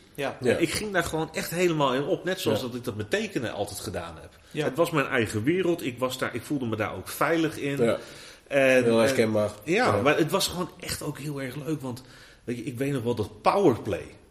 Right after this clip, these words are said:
Speaker 3: Powerplay van
Speaker 1: Ja,
Speaker 3: Martijn
Speaker 1: met, eh,
Speaker 3: Krabbe,
Speaker 1: Martijn
Speaker 3: zijn
Speaker 1: Krabbe,
Speaker 3: eerste
Speaker 1: ja, ja.
Speaker 3: programma.
Speaker 1: Tros Powerplay, ja.
Speaker 3: Dan fietste ik naar huis toe en dan kwam op televisie kwam dan game nieuws.
Speaker 1: Ja.
Speaker 3: En dan deden ze ook recensies van de videogame
Speaker 2: Ik heb het
Speaker 3: tijdschriften.
Speaker 2: helemaal gemist.
Speaker 1: Ja?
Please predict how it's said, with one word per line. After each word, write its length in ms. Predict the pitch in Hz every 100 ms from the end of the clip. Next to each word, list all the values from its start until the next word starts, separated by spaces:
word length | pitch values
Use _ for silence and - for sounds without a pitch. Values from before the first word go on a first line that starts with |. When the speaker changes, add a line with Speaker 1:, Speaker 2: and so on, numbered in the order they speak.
| _ _ _ _ _
Speaker 3:
Powerplay 520 | - 143 123 113 92 95
van 100 | 180
Speaker 1:
Ja, 60 |
Speaker 3:
Martijn 280 | 117 - 135
Speaker 1:
met, 100 | -
eh, 60 | 175
Speaker 3:
Krabbe, 220 | 160 160
Speaker 1:
Martijn 180 | 156 98
Speaker 3:
zijn 100 | -
Speaker 1:
Krabbe, 180 | 151 113
Speaker 3:
eerste 220 | 123 120
Speaker 1:
ja, 60 | 135
ja. 40 |
Speaker 3:
programma. 340 | 127 143 147 110
Speaker 1:
Tros 220 | 165 160
Powerplay, 460 | 156 151 127 117 123
ja. 200 | 123 123
Speaker 3:
Dan 120 | 139
fietste 400 | 123 247 - 135
ik 100 | 127
naar 160 | 131 113
huis 260 | 208 233
toe 180 | - 113
en 100 | 131
dan 160 | 135 139
kwam 160 | 160 185
op 220 | 160 -
televisie 540 | 135 127 131 233 139
kwam 180 | 127 156
dan 180 | 123 107
game 280 | 104 247 262
nieuws. 260 | 143 98 110
Speaker 1:
Ja. 60 |
Speaker 3:
En 60 | 127
dan 140 | 131
deden 200 | 127 135
ze 80 | 117
ook 140 | 139 123
recensies 520 | 113 151 139 123 -
van 100 | 107
de 80 | 92
videogame 360 | 139 160 123
Speaker 2:
Ik 60 | 123
heb 60 | 123
het 100 | 135
Speaker 3:
tijdschriften. 420 | 120 123 135 131
Speaker 2:
helemaal 180 | 180 160
gemist. 360 | 120 98 - - -
Speaker 1:
Ja? 300 | 147 196